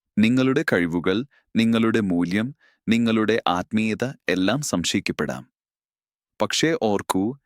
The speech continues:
നിങ്ങളെ സൃഷ്ടിച്ചത് ഞാൻ ആണെന്ന്. എന്റെ കയ്യിൽ നിന്നും പുറത്തു വന്ന ഒരാളും വില കുറഞ്ഞവല്ല. ഞാൻ നിങ്ങളെ എന്റെ ശ്വാസം ഉപയോഗിച്ച് രൂപപ്പെടുത്തി. നിങ്ങളെ ഞാൻ പ്രത്യേകിച്ചുണ്ടാക്കി. നിങ്ങൾക്കുള്ളിൽ ഞാൻ വച്ചിരിക്കുന്ന കഴിവുകളും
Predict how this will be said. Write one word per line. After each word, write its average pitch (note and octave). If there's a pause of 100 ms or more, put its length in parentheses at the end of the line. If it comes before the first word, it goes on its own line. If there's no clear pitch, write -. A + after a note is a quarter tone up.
(120)
നിങ്ങളെ C3+
സൃഷ്ടിച്ചത് G2
ഞാൻ G2
ആണെന്ന്. F2 (400)
എന്റെ A2
കയ്യിൽ B2
നിന്നും A2+
പുറത്തു B2+
വന്ന A#2
ഒരാളും G#2+
വില G2+
കുറഞ്ഞവല്ല. A#2 (240)
ഞാൻ G#2+
നിങ്ങളെ G#2
എന്റെ G#2
ശ്വാസം A2+
ഉപയോഗിച്ച് G2
രൂപപ്പെടുത്തി. F2 (920)
നിങ്ങളെ E3
ഞാൻ A#2+
പ്രത്യേകിച്ചുണ്ടാക്കി. G#2+ (920)
നിങ്ങൾക്കുള്ളിൽ D3
ഞാൻ A#2+
വച്ചിരിക്കുന്ന G#2+
കഴിവുകളും G#2